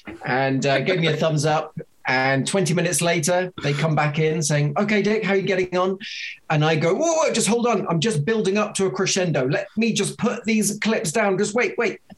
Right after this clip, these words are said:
And they drag me off the computer, send me home. And I didn't hear from them for a couple of days. And then my friend Alex, uh, phoned me saying, "Do you want the job?" And I was like, "Okay, I guess." This,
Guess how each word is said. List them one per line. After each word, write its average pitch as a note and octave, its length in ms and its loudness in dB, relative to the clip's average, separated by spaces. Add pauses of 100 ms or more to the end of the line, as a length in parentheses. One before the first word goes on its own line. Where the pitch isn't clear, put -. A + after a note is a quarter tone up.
(240)
And B2 120 0
they A#2+ 80 0
drag C#3+ 440 2
me C#3 140 2
off D3 160 -2
the D#3 80 -2
computer, C3 720 0 (400)
send D#3+ 320 2
me C#3+ 100 4
home. C3 540 2 (260)
And B2+ 320 2
I D3 80 2
didn't E3+ 220 2
hear F3 180 2
from E3 160 0
them B2+ 240 2
for C#3 140 0
a C3 40 -4
couple E3 280 0
of A#2 80 0
days. A#2 360 0
And C3 140 0
then C3+ 80 2
my C#3 140 2
friend D3 280 2
Alex, D3 560 0 (640)
uh, C3+ 260 2
phoned D3+ 320 2
me E3+ 120 2
saying, D#3+ 340 2
"Do C3 80 0
you C3+ 60 2
want D3+ 140 2
the D3 80 0
job?" C#3+ 380 0 (760)
And C3+ 220 0
I C#3+ 80 2
was D3+ 160 0
like, E3 300 -2 (120)
"Okay, G3+ 680 0
I F#3+ 100 0
guess." G3+ 720 0
This, F#3 320 -2